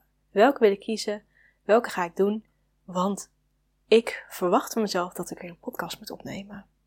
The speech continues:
En toen was eigenlijk de vraag, "Hé, maar wil ik podcasten nu?" Echt, wordt nadruk op nu. En de eerste reactie was nee. Dus dan was je van, "Ah, oké, nou, eh,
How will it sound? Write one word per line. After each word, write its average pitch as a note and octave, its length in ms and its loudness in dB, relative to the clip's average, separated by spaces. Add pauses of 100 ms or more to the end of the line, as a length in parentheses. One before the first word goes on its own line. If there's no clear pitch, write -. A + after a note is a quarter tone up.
(760)
En A3+ 160 4
toen G#3 400 0 (580)
was B3+ 320 4
eigenlijk - 400 -4
de - 60 -20
vraag, F3+ 280 -6
"Hé, F#3+ 140 -2
maar F3 120 -4
wil F#3+ 120 -2
ik G#3 120 -8
podcasten F3+ 600 -8
nu?" F3 240 -6 (720)
Echt, G#3 220 -6
wordt E3+ 380 -10
nadruk G3+ 360 -2
op - 240 -10
nu. F3 300 2 (1900)
En A#3 100 6
de A3+ 80 6
eerste B3+ 260 6
reactie A3+ 300 2
was F3 100 -8
nee. G#3 300 -6 (1300)
Dus B3 140 10
dan C4+ 120 10
was B3+ 100 10
je G#3+ 100 -2
van, G3+ 220 0 (160)
"Ah, G4+ 200 8
oké, B3+ 440 4 (140)
nou, A3+ 260 2 (320)
eh, F3+ 240 2